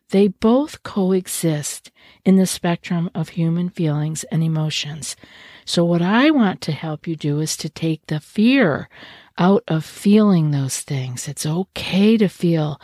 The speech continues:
fear and sadness, frustration, rejection, boredom, right? We're all cool with the, with the other ones, the, the sweet ones.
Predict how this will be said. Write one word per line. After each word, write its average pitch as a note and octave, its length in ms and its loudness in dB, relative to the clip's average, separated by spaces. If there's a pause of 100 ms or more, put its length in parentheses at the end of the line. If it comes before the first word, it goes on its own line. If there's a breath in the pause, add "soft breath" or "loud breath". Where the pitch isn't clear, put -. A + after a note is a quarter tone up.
(320 loud breath)
fear C#3+ 540 -2
and C#3+ 180 -6
sadness, C#3+ 840 -2
frustration, D3+ 1000 -2
rejection, D3+ 840 -6 (420 loud breath)
boredom, D#3 760 2
right? D#3 340 0 (320 loud breath)
We're G#3+ 160 2
all A#3+ 240 4
cool E3 460 4
with D#3+ 140 0
the, D3+ 340 0
with F3 180 0
the E3 380 2
other D3+ 340 0
ones, C3+ 380 -8
the, E3+ 220 -2 (320 loud breath)
the F#3 100 2
sweet - 520 0
ones. D3+ 520 -6